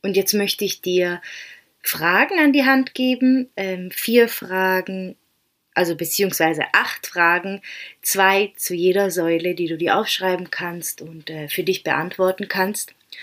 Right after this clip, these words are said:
Und die erste Frage, ähm, zu der ersten Säule Grundbedürfnisse ist, sind deine Grundbedürfnisse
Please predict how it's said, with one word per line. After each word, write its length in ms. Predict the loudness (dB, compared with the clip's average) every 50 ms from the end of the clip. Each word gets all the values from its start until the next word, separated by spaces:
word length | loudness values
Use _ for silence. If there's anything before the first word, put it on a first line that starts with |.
| -16 -16 -16 -16 -10 -8
Und 140 | -4 0
die 60 | 2 4
erste 380 | 6 6 4 4 0 -2 -2
Frage, 680 | -2 -2 0 2 4 6 6 4 4 2 0 0 0 -2 -6 _ _ _ _ _ _ _ _ _ _ -20 -20 _ _ _ -8
ähm, 340 | -8 -6 -6 -8 -10 -10
zu 120 | -6 -4 -2
der 120 | 0 2
ersten 320 | 2 2 0 0 0 0 0
Säule 500 | 2 2 2 4 2 2 0 -2 -4 -8 _
Grundbedürfnisse 1040 | -12 -10 -10 -10 -6 -4 -2 0 2 2 2 0 -2 -4 -6 -4 -4 -4 -2 -2 -2
ist, 540 | -2 -2 -2 -2 -2 -2 -4 -6 -8 -10 -12 _ _ _ _ _ _ _ _ _ _ _ _ _ _ _ _ _
sind 400 | _ 0 4 6 6 6 6 4
deine 260 | 2 0 2 0 -2 -2
Grundbedürfnisse 1160 | 0 2 2 2 2 0 -2 2 2 2 2 2 0 -4 -4 -4 -4 -2 -2 -2 -2 -2 -4